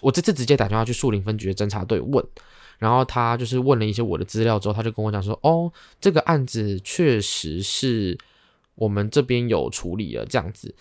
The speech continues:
那但是处理的进度就是还没到，还没到这个案子，就是等于还没轮到你啦，那你要再等等这样子。”然后我那时候就想说：“好，因为我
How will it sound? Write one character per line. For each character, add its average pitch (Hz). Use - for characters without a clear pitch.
那 117
但 156
是 147
处 123
理 117
的 104
进 113
度 117
就 107
是 104
还 98
没 92
到， 101
还 -
没 113
到 139
这 135
个 135
案 127
子， 104
就 120
是 113
等 101
于 98
还 107
没 107
轮 104
到 127
你 107
啦， 62
那 113
你 98
要 98
再 113
等 95
等 95
这 98
样 95
子。” -
然 147
后 160
我 156
那 160
时 165
候 165
就 170
想 135
说 135
：“好， 92
因 156
为 214
我 107